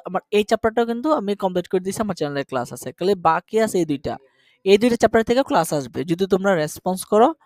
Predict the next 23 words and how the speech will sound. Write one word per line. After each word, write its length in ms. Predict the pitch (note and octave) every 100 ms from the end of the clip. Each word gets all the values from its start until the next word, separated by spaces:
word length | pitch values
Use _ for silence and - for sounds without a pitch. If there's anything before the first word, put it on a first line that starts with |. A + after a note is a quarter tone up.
| _ _ -
আমার 200 | D3+ D#3+
চ্যানেলে 360 | E3+ E3 F3 F3+
অবশ্যই 420 | - F3 F3 G3+ -
সাবস্ক্রাইব 280 | F#3 F#3+ F3+
করে 120 | G3+
রাখবা 220 | G3+ G#3 A3+ F3
এবং 140 | F3+ E3
কমেন্ট 260 | E3+ F3+ F#3
করে 140 | G3 F#3+ E3
বলবা 300 | F3+ F#3+ F3 D#3
যে 80 | D3
আসলে 220 | D3 D#3+ E3
ক্লাস 200 | C#3+ C#3+ -
চাও 180 | C3+ C3+
কিনা, 260 | - C3 - _ _ _
তাহলে 260 | D#3+ F#3 A#3+ B3+ -
এই 120 | F3
চ্যাপ্টারগুলো 440 | F3 F#3 F3+ G3+ A#3
কভার 300 | E3 D3 C#3
হয়ে 140 | C3+ A#2+
যাবে 140 | A#2+ C#3+
ইনশাল্লাহ। 380 | E3+ G#3+ A3+ C#4+ - _ _ _ _ _ _ _ _ -
পদার্থবিজ্ঞানে 760 | F#3+ A3 B3+ C4+ B3+ A#3 B3